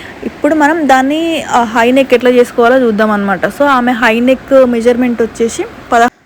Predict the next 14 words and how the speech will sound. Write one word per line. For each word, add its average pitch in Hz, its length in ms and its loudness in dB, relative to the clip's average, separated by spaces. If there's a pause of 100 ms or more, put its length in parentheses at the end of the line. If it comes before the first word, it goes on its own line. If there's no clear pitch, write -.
(200)
పదహారు 262 340 -6
ఇంచులు 240 280 -6
అనమాట. 214 340 -4
So, 311 180 -2
పదహారు 269 400 2
ఇంచులకు 285 460 -4
ఒకవేళ 311 360 2
కొంచెం 254 420 0
నెక్ 233 240 -4
బ్రాడ్ 240 340 2
ఉన్న 240 140 0
వాళ్ళకైతే 233 460 0
నేను 269 200 0
కొంచెం 240 260 -2